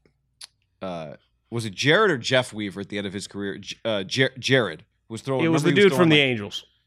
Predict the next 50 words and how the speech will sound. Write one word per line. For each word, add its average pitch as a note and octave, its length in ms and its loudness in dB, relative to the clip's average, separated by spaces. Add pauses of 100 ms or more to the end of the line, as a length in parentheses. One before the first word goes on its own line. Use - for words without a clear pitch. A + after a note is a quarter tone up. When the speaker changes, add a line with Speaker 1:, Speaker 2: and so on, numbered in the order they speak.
Speaker 1:
Yeah, D3 80 -2
he C3 60 0
was A#2+ 80 -6
throwing, C3+ 140 -2
like, G#2 220 -6
eighty-one G#2+ 720 -4
or G2 100 -8
eighty-two. G2 640 -8 (560)
Speaker 2:
But D#3+ 120 6
remember A#3+ 260 6
when C#4+ 120 4
he A3+ 40 4
first A#3 240 4
got G#3+ 120 8
up F#3+ 40 0
to E3 60 -4
the E3+ 60 2
bigs, F3+ 280 6
he C#3+ 40 -2
was, C3 80 -2
like, A#2 120 0
ninety-four, C3 460 0
Speaker 1:
Yeah, - 80 -
Speaker 2:
ninety-five. C#3 600 4
Speaker 1:
yeah. D3 180 0 (120)
Just D#3+ 140 -2
Speaker 2:
Yeah. E2 40 -4
Speaker 1:
by F3 180 6
the D#3+ 140 4
end, D#3+ 220 4
it A2+ 140 -4
was, A2+ 340 -6
it E3 80 4
was, D3+ 200 4
like, A#2 260 -2 (180)
eighty-two. D#3 1120 6 (680)
Speaker 2:
Yeah, G2 60 -6
Speaker 1:
It - 20 0
Speaker 2:
it D#3 40 2
Speaker 1:
was C#3 180 4
Speaker 2:
was B2+ 100 -4
bad. A2+ 340 0
Speaker 1:
really D3+ 680 6
slow. A#2 520 2
Speaker 2:
<laughs> - 420 -12
Yeah, - 140 0
it A2 60 -12
was D3+ 160 -8
really C#3 400 0
slow. D#2 240 -10